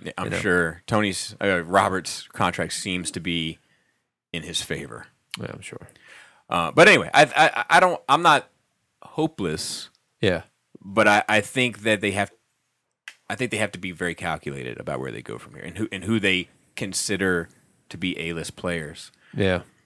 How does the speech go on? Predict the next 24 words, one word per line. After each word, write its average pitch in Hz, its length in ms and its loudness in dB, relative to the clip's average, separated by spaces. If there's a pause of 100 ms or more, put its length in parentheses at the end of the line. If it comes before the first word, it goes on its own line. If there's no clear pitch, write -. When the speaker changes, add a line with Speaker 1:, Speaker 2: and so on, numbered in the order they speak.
(140)
Speaker 1:
I 113 80 4
think 117 140 4
they've 101 140 2
made 107 180 6
us 98 100 4
care 113 260 4
about 90 220 4
all 95 200 6
these 110 160 2
characters, 120 680 -2 (840)
but 90 140 -2
not 82 240 -6
equally. 69 480 -14 (400)
Speaker 2:
Yeah. 90 260 2 (200)
And 117 80 4
I 117 40 6
mean, 113 200 4
if, 98 260 -4
if 98 140 -6
Marvel's 110 400 2
taking 101 300 -4
back 92 240 -2
over, 95 340 -2
like, 85 380 -6